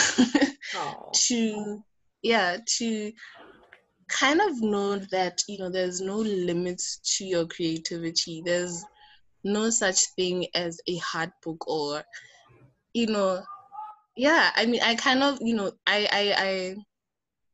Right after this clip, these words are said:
Speaker 1: I associate Beloved with, um, w-, the way Cam-, Carmen Maria Machado writes. I mean, they break rules.
Speaker 2: Yeah.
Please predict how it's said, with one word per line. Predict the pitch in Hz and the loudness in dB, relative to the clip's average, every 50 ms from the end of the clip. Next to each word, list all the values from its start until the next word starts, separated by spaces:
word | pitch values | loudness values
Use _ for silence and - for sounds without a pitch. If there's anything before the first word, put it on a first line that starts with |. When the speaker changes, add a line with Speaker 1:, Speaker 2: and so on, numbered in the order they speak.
| _ - - - 202 208 214 | _ -10 -4 0 2 4 4
Speaker 1:
I | |
associate | 214 214 214 - 233 220 247 - - 285 247 226 220 226 - - 190 | 4 4 4 2 2 2 0 0 0 0 0 0 0 -2 -8 -12 -8
Beloved | 190 202 190 185 180 175 185 196 196 196 185 | -6 -2 0 0 0 0 0 -2 -4 -4 -6
with, | 175 175 180 175 175 170 170 170 - _ - - | -6 -4 -2 -2 -2 -2 -4 -6 -10 _ -8 -6
um, | 170 170 170 165 160 170 170 170 - - - - - _ - | -4 -4 -4 -4 -6 -8 -10 -10 -12 -16 -20 -20 -20 _ -10
w-, | - 175 - _ - 190 185 | -10 -10 -10 _ -10 -4 0
the | 196 185 | 0 2
way | 185 190 196 196 | 4 2 2 0
Cam-, | - - - 202 196 190 180 _ - | -2 -6 -4 -4 -4 -4 -8 _ -8
Carmen | - - 214 208 208 208 202 208 | -4 -2 0 2 2 2 2 2
Maria | 202 185 175 170 175 180 175 | 2 2 2 2 2 2 2
Machado | 175 175 175 - 196 - 165 165 | 0 0 0 -2 -4 -2 -2 -2
writes. | 165 156 127 135 147 156 - - - | -2 -2 -2 -4 -6 -8 -8 -6 -6
I | 185 | -4
mean, | 196 202 196 196 185 | -2 -2 -2 0 2
they | 196 190 180 180 180 175 180 | 4 4 4 2 0 -4 -6
break | - - 196 202 220 214 - | -2 2 4 4 2 2 -2
rules. | 196 175 170 175 180 175 170 165 165 170 170 170 175 - 175 | -10 -10 -6 -4 -4 -4 -4 -4 -6 -6 -6 -6 -8 -8 -8
Speaker 2:
Yeah. | 175 180 175 165 165 160 | -8 -8 -8 -8 -10 -12